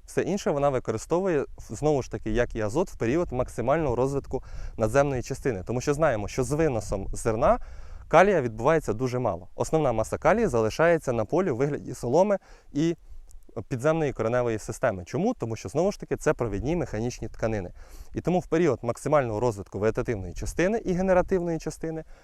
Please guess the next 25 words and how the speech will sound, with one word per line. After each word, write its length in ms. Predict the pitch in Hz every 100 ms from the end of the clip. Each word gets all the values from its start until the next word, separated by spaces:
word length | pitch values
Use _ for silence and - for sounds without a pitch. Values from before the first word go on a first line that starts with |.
| -
калія 340 | - 185 196 151
потрібна 400 | 113 131 156 120
велика 400 | 104 127 - 117 - -
кількість. 500 | - 107 - - - - -
Сьогодні 380 | 165 226 185
на 160 | 147 127
ринку, 320 | 190 247 151
як 200 | 135 131
і 60 | 113
раніше, 380 | 113 202 214 120
є 200 | 151 156
калієвмісні 600 | 131 120 113 120 - 95
добрива, 420 | 175 247 233 202 - - 110
які 320 | 113 190 208
є 260 | 135 156
швидкодоступними. 960 | 151 135 143 - 127 131 - 139 - 87 - - - -
В 100 | 123
них 180 | 185 180
немає 320 | 196 165 117
такої 340 | - 127 107
проблеми 440 | - 113 127 107 92
з 60 |
доступністю, 580 | 104 - 247 196 - 107
як, 180 | 117 -
наприклад, 360 | 110 139 -